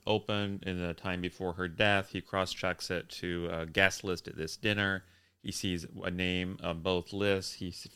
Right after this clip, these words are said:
he looks and he sees where this person is seated. It's hot seating chart action.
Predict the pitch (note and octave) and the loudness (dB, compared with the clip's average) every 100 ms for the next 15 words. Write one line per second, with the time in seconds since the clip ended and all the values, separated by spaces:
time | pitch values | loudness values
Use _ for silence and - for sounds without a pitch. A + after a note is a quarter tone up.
0 | - G#2+ G2+ F2+ F#2 F2+ - F2+ E2+ - | -20 -8 -4 2 2 2 -4 -8 -8 -8
1 | F#2 F2+ F#2 F2 E2+ - - F2+ - F2 | -8 -2 -2 -2 -4 -8 -8 -6 -6 -8
2 | - E2+ E2+ D#2+ - _ _ _ _ _ | -4 -4 -2 -4 -12 _ _ _ _ _
3 | _ _ - - C#3 B2 A#2+ A2+ - - | _ _ -8 0 2 4 4 4 -2 -12
4 | - - A2+ - - B2+ A2+ G#2 - F#2+ | -10 2 2 4 2 4 4 2 0 0
5 | F#2+ F#2 F2 F2 - F#2+ F2+ | 0 0 0 -2 -4 -6 -8